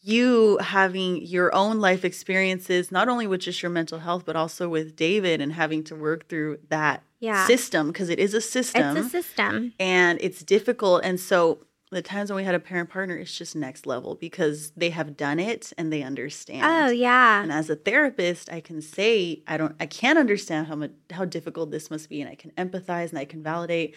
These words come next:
Speaker 2: Mm-hmm.
Speaker 1: but nothing hits like when someone's done it, you know?
Speaker 2: Oh, yeah.
Speaker 1: And so I was always so thankful, because we didn't always have certain team members, you know?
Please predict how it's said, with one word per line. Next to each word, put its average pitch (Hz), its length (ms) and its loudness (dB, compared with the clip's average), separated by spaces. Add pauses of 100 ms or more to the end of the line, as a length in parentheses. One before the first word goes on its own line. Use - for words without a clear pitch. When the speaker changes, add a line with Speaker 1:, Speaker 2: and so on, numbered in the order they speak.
Speaker 2:
Mm-hmm. 214 280 -8
Speaker 1:
but 185 260 6
nothing 214 560 2
hits 190 420 0
like 160 240 2
when 156 140 -2
someone's 175 560 -2
done 131 260 -2
it, 87 220 -6 (180)
you 165 160 0
know? 156 340 0
Speaker 2:
Oh, 277 180 2
yeah. 202 340 2 (100)
Speaker 1:
And 185 160 0
so 185 140 2
I 185 120 8
was 180 140 2
always 185 340 2
so 170 140 0
thankful, 170 400 -4
because 156 420 -6
we 214 120 -2
didn't 247 240 2
always 185 400 6
have 147 320 0
certain 151 320 -6
team 151 200 -12
members, 135 380 -6
you 170 100 -2
know? 160 220 0